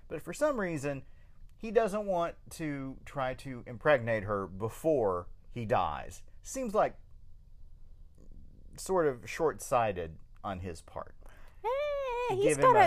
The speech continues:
Speaker 1: a
Speaker 2: a, he's got other stuff on his mind.
Speaker 1: Well, he does, but at the same time,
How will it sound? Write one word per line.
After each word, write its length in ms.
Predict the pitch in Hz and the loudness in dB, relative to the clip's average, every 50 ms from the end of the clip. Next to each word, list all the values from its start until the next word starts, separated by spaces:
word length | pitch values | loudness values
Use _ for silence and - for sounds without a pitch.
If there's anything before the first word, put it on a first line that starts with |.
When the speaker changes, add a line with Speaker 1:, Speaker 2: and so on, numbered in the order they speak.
| 302 - - | 4 2 -2
Speaker 1:
a 40 | |
Speaker 2:
a, 20 | 311 | 0
he's 180 | 427 453 - | 0 2 4
got 180 | - 427 370 349 | 6 6 8 8
other 160 | 320 277 269 | 8 6 4
stuff 260 | - - - 165 - | 2 0 0 0 0
on 120 | 139 - 147 | -2 -6 -6
his 120 | 151 - - | -8 -10 -10
mind. 260 | - - - - - | -10 -10 -10 -2 4
Speaker 1:
Well, 220 | 240 214 214 202 165 | 8 8 8 8 6
he 200 | 160 165 202 190 | 2 -6 -6 2
does, 440 | 151 160 127 110 104 110 120 120 | 6 6 8 8 8 6 2 0
but 200 | 117 110 139 127 | 0 4 4 6
at 160 | 127 131 127 - | 6 4 2 0
the 60 | 127 | -4
same 300 | - - 143 123 120 120 | -8 -6 -6 -6 -6 -8
time, 480 | - 147 160 165 147 120 113 110 113 | -6 -4 -2 -2 0 0 -2 -2 -4